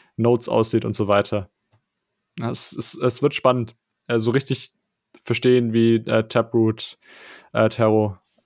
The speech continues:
ermöglicht. Äh, Konstantin hatte ja, also Konstantin Nick, äh, auf der B T C zweiundzwanzig einen interessanten Talk dazu gemacht. Ähm, und es ist halt, <laughs> es ist trotzdem immer noch super kompliziert. <laughs>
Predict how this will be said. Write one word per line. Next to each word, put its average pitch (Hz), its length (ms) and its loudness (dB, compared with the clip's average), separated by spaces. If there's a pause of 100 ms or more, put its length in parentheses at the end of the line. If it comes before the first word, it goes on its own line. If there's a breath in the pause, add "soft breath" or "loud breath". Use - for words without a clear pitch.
ermöglicht. 110 680 -2 (280)
Äh, 107 380 4
Konstantin 139 600 0
hatte 123 200 0
ja, 113 380 4 (160)
also 107 280 -4
Konstantin 107 600 -4
Nick, 113 240 -4 (520 loud breath)
äh, 107 200 4
auf 104 280 0
der 107 140 2
B 120 140 0
T 117 100 0
C 113 180 0
zweiundzwanzig 110 680 -2
einen 110 80 -4
interessanten 110 560 -6
Talk 117 340 0
dazu 135 260 -6
gemacht. 143 300 -4 (1040)
Ähm, 113 480 2 (100)
und 110 160 0
es 104 80 -2
ist - 60 -2
halt, 104 180 0
<laughs> 113 300 0
es 190 120 6
ist 196 200 4
trotzdem 135 340 0
immer 117 180 2
noch 120 140 2
super 117 320 -2
kompliziert. 117 960 0
<laughs> 165 60 -4